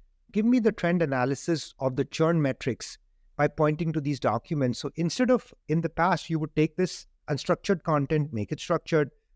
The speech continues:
push that into a big table or some kind of underlying database, and then throw a reporting engine like a Tableau or something on top, you don't have to do that anymore.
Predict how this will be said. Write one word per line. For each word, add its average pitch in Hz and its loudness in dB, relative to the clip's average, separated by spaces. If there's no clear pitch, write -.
push 135 -8
that 180 2
into 180 0
a 151 2
big 147 -2
table 151 2
or 139 0
some 147 -4
kind 147 -2
of 127 -4
underlying 127 -2
database, 123 -4
and 143 0
then 175 0
throw 202 0
a 202 4
reporting 151 0
engine 143 0
like 127 -2
a 127 -6
Tableau 127 -2
or 127 0
something 135 -4
on 123 -2
top, 143 -4
you 180 -2
don't 202 2
have 240 -2
to 240 -4
do 277 -2
that - -4
anymore. 107 -8